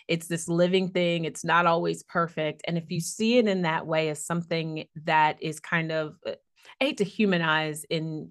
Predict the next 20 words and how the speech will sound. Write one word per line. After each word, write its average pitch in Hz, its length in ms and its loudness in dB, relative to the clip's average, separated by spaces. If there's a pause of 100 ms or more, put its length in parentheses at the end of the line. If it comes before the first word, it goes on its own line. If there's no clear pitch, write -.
hu-, 160 300 -6
uh, 147 380 -4 (100)
what 165 140 0
is 151 80 -4
it, - 100 -4
inanimate 165 400 0
objects, 156 520 0 (220)
but 247 120 4
almost 277 200 2
like 226 120 0
if - 160 0
you 226 100 2
see 240 360 2
it 233 120 8
in 190 160 4
that 175 240 -2 (140)
fashion, 170 640 0
then 175 260 0
there's 165 400 -2
more 170 640 0